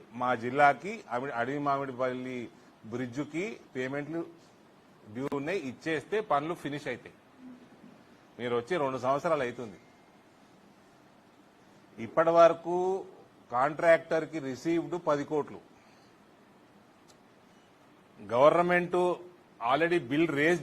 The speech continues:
చేసింది, ఇయ్యాల్సిన పైసలు త్రీ పాయింట్ త్రీ జీరో క్రోర్స్. వర్కులు అయిపోయి ఆఫీసర్లు కావాలని బిల్ చేస్తలేరు పైసలు లేవని. అంటే ఇక్కడ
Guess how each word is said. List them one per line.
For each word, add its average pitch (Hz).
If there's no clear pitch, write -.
చేసింది, 175
ఇయ్యాల్సిన 165
పైసలు 156
త్రీ 156
పాయింట్ 165
త్రీ 147
జీరో 151
క్రోర్స్. 131
వర్కులు 143
అయిపోయి 196
ఆఫీసర్లు 202
కావాలని 196
బిల్ 190
చేస్తలేరు 185
పైసలు 147
లేవని. 147
అంటే 120
ఇక్కడ 151